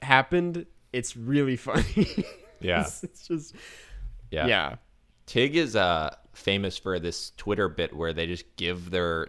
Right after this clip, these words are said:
Speaker 2: Twitter account that has, like, ton of followers and they just let someone borrow it every day.
Speaker 1: <laughs> Wait, really? <laughs>
Speaker 2: Yeah, so it's just, like,
Speaker 1: That's
Speaker 2: random people posting on that account.
Speaker 1: That's actually a really funny bit. Uh, now I kinda wanna look it up.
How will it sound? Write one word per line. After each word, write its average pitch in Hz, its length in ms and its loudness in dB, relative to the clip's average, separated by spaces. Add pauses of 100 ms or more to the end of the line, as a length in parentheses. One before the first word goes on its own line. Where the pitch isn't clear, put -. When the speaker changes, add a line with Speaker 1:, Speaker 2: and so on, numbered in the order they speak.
(100)
Speaker 2:
Twitter 87 300 0
account 80 340 -4
that - 80 -14
has, 78 280 -8
like, 73 360 -8 (140)
ton 87 180 -4
of 76 320 -8 (240)
followers 85 420 0
and 87 100 -6
they 85 60 -2
just 90 140 -8
let 82 260 -4
someone 87 340 -4
borrow 78 360 -2
it 73 120 -6
every 76 220 -8
day. 73 320 -8 (680)
Speaker 1:
<laughs> 190 180 -6
Wait, 185 180 -4
really? 180 640 -4 (120)
<laughs> - 140 -8
Speaker 2:
Yeah, 123 240 8
so 110 140 4
it's 110 100 2
just, 117 120 -2
like, 117 100 6
Speaker 1:
That's 98 80 0
Speaker 2:
random 95 300 2
people 90 360 0
posting 87 520 -2
on 87 200 2
that 80 120 0
account. 80 400 -6 (340)
Speaker 1:
That's 147 320 0
actually 202 360 4
a 151 60 4
really 131 760 0 (320)
funny 120 340 0
bit. 101 340 -2 (460)
Uh, 95 60 -6
now 123 200 6
I 160 60 6
kinda 165 220 0
wanna 147 180 2
look 120 220 -2
it 107 60 -2
up. 90 200 -4